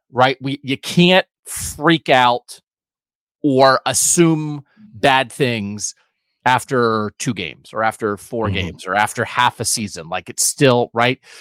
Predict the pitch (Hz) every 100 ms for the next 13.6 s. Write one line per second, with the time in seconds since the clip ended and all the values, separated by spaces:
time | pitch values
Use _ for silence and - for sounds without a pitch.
0 | - 143 123 202 190 185 170 147 127 -
1 | 139 139 - 120 120 - - 107 101 107
2 | 98 85 147 131 98 98 101 - 139 127
3 | _ _ - - - _ 131 127 120 120
4 | 117 120 _ - 151 156 202 196 175 190
5 | 185 165 139 156 156 156 156 147 _ _
6 | _ 151 165 180 - 151 147 - 151 143
7 | 135 123 117 135 147 147 135 131 131 131
8 | - 113 104 110 135 - - - 147 139
9 | 135 127 117 120 120 120 117 120 131 156
10 | - 120 117 139 117 123 113 120 92 -
11 | 95 95 _ 110 92 95 113 - 127 110
12 | - 98 98 101 127 139 - - 107 104
13 | - - 113 107 117